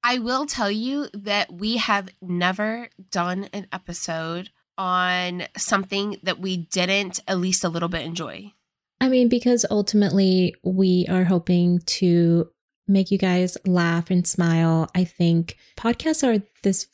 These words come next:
Speaker 2: very great thing to where people are so busy, they don't get to spend time with their friends and family as often because they're driving to and from work, they're busy with their lives. And I think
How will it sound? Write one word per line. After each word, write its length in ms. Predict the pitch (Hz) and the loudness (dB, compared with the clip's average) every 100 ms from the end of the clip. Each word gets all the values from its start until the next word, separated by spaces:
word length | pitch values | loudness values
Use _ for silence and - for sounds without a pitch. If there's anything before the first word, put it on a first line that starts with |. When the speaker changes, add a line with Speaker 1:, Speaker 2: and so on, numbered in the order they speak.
| - | 0
Speaker 2:
very 260 | 220 262 | 2 2
great 380 | 262 196 185 - | 2 0 0 -2
thing 500 | - 175 170 160 165 - | -2 0 2 2 0 0
to 180 | 190 | 0
where 500 | 175 170 165 165 165 - | 2 2 2 2 0 -2
people 300 | 202 196 240 | -4 0 2
are 120 | 254 | 2
so 240 | - 196 | 2 0
busy, 440 | 180 160 165 175 170 | 2 2 2 2 2
they 120 | 170 | 2
don't 140 | 185 | 2
get 160 | 185 185 | 0 0
to 80 | 185 | 0
spend 260 | - 170 | 0 0
time 260 | 170 170 165 | 2 2 2
with 100 | 170 | 2
their 120 | 175 | 0
friends 280 | 170 175 170 | 0 0 2
and 180 | 175 175 | 2 2
family 360 | 170 160 165 170 | 2 2 2 2
as 120 | 170 | 2
often 420 | 170 170 202 208 | 0 0 0 2
because 280 | 208 - 175 | 0 0 0
they're 120 | 170 | 0
driving 320 | 165 160 156 160 | 0 0 2 2
to 160 | 175 | 2
and 100 | 160 | 0
from 220 | 165 160 170 | 2 2 2
work, 300 | 220 214 - | 2 0 0
they're 160 | 170 | -2
busy 260 | 165 165 170 | 0 2 2
with 160 | 160 165 | 0 0
their 140 | 160 | 0
lives. 480 | 165 180 180 180 175 - - _ _ _ | 2 2 2 0 -2 -10 -20 _ _ _
And 120 | 214 233 | 2 2
I 100 | 233 | 0
think 480 | - 311 311 - | 0 0 -2 -6